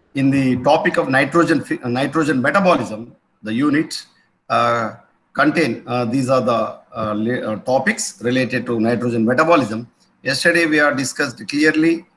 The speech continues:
about, uh, nitrogen cycle. How many steps are involved, uh, in the nitrogen cycle, Amma?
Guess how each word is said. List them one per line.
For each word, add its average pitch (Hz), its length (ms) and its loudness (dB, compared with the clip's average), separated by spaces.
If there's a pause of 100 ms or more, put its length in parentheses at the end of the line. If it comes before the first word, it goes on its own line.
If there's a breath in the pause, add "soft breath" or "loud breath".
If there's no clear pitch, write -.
(140)
about, 143 380 0
uh, 123 160 2
nitrogen 127 480 0
cycle. - 380 -2 (640)
How 165 80 2
many 180 160 6
steps 175 360 0
are 165 160 6
involved, 160 440 2 (160)
uh, 143 160 -4 (120)
in 143 160 2
the 139 280 -2
nitrogen 139 560 0
cycle, 151 400 2
Amma? 226 220 -2